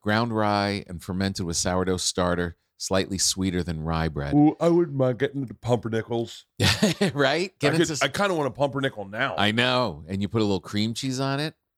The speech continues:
Speaker 2: Mm.
Speaker 1: I, I wanna tr-, I literally, like, during the pandemic was just sit on my iPad and look at, like, German bakeries and, and, like, uh, and bakeries in Copenhagen,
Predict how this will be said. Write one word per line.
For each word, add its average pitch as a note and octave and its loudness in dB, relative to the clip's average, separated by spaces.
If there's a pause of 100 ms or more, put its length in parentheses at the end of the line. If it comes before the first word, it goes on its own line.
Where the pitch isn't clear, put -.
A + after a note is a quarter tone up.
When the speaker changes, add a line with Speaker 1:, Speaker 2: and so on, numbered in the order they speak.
(400)
Speaker 2:
Mm. C#3 -8 (460)
Speaker 1:
I, B2 6 (160)
I D#3 2
wanna F3+ 2
tr-, - -12
I C#3+ 4
literally, D3+ 2
like, A2 -2
during A2 2
the G#2+ -2
pandemic F2+ -2
was D#2 -6
just E2 -4
sit F2+ -2
on F2 -2
my D#2+ -4 (180)
iPad D#2+ -4
and D#2+ -6
look D#2+ -8
at, D#2+ -8
like, D2+ -10 (140)
German D#2+ -4
bakeries D#2+ -6
and, D2+ -12 (380)
and, D#2 -6
like, D#2 -8
uh, D2+ -6 (580)
and D#2 -6
bakeries E2 0
in D#2 -6
Copenhagen, E2 -4